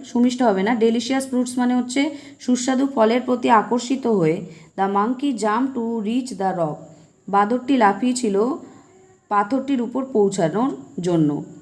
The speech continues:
তাহলে বন্ধুরা, এখানে অ্যাট্রাকশন কিসের উপরে ছিল? এর, এর, এর কিছুক্ষণ আগে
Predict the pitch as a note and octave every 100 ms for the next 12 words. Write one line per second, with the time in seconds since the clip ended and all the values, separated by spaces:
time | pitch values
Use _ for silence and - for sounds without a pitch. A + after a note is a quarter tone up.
0 | - A3+ A3+ A#3 A#3+ C#4 C4 B3+ B3 G#3
1 | G3 A#3+ A#3+ - - _ _ _ - C#4
2 | C4+ C4 B3+ C#4 C4 C4 C4 C4+ B3+ D4
3 | - - - - - G#3 G3+ A3+ C4+ B3+
4 | A#3 A#3 C4+ - C4+ D4 C#4 A#3 A3+ C4+
5 | C#4 -